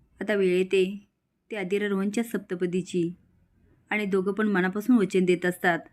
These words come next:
आता समर स्वानंदीला मंगळसूत्र घालतो आणि तिच्या भांगात कुंकू भरतो. खरं तर पहिले स्वानंदी बोललेली असते की, "मी ह्या माणसाशी संसार कशी करणार, ह्याच्याबरोबर आयुष्य काढणं खूप कठीण आहे."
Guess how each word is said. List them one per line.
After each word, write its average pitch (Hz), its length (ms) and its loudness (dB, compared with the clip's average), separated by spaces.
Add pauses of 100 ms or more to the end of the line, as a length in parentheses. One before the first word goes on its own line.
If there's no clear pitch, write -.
(500)
आता 208 180 -6
समर 185 360 -2 (460)
स्वानंदीला 190 500 -4
मंगळसूत्र 185 520 -2
घालतो 190 520 0 (460)
आणि 214 120 -8
तिच्या 208 220 -8
भांगात 196 320 -2 (100)
कुंकू 190 260 -2
भरतो. 180 500 -6 (320)
खरं 196 260 -2
तर 202 80 -6
पहिले 190 400 0 (140)
स्वानंदी 196 480 -2
बोललेली 180 400 2
असते 175 420 2 (420)
की, 226 60 -8
"मी 220 120 -4
ह्या 220 100 -2
माणसाशी 202 440 -2
संसार 214 360 -4
कशी 247 240 -2
करणार, 180 440 2 (840)
ह्याच्याबरोबर 196 420 0
आयुष्य 180 300 0
काढणं 196 480 0 (240)
खूप 262 240 -8
कठीण 190 340 0
आहे." 170 200 2